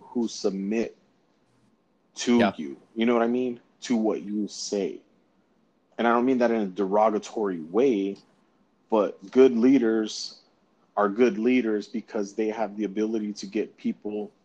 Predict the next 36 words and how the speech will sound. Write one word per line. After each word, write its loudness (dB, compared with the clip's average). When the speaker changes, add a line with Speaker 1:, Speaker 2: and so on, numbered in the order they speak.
Speaker 1:
to -10
follow 0
them -12
because -6
of -8
the -2
way -4
that -6
they -2
do -2
Speaker 2:
Yeah. 4
Speaker 1:
and -8
say -2
things. -12
Speaker 2:
Well, 8
and 2
you 4
know 2
me, 2
man, 2
like, -8
I'm -8
trying -8
to -2
grow 0
businesses, -4
and -6
eventually -4
with -6
growing -4
businesses, -4
I 0
want -4
to, -2
you -4
know, -4